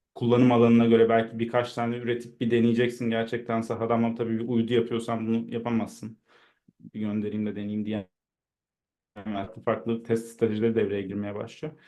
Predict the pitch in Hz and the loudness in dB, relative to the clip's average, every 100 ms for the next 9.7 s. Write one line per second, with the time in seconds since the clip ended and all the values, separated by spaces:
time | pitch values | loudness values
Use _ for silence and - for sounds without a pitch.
0 | _ _ _ _ _ 117 110 110 110 110 | _ _ _ _ _ -6 -4 -4 -4 -6
1 | - _ _ _ _ 127 123 127 139 139 | -10 _ _ _ _ 2 4 4 2 -2
2 | - - _ _ - 131 135 139 123 120 | -4 -20 _ _ -2 0 2 0 2 2
3 | 117 113 110 113 101 101 98 98 110 104 | 4 4 2 0 -2 -6 -8 -10 -6 -4
4 | 104 104 98 - 110 - 110 107 107 113 | -4 -6 -8 -4 -4 -2 -2 0 -2 -2
5 | - 107 110 110 127 120 131 127 123 113 | -4 -4 -4 -2 0 0 -2 -2 -2 0
6 | 117 113 113 113 113 123 120 123 127 131 | 2 2 2 2 0 -4 -6 -8 -8 -8
7 | 139 - - 131 120 117 135 127 143 143 | -8 -10 -8 0 0 2 2 2 2 2
8 | 139 143 139 139 143 151 139 120 123 135 | 4 4 4 2 0 -2 -2 -2 -2 -4
9 | 139 - 165 143 143 156 180 | -4 -2 2 6 8 8 8